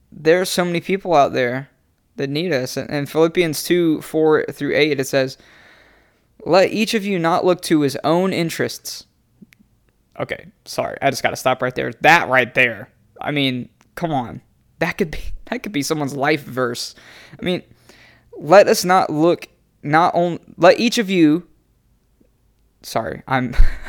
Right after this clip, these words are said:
<laughs> "Let each of you look not only to his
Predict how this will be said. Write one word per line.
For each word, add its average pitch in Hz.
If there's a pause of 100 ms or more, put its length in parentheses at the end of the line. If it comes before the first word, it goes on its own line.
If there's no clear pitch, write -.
<laughs> -
"Let 180
each 190
of 220
you 160
look 151
not 147
only 156
to 147
his 139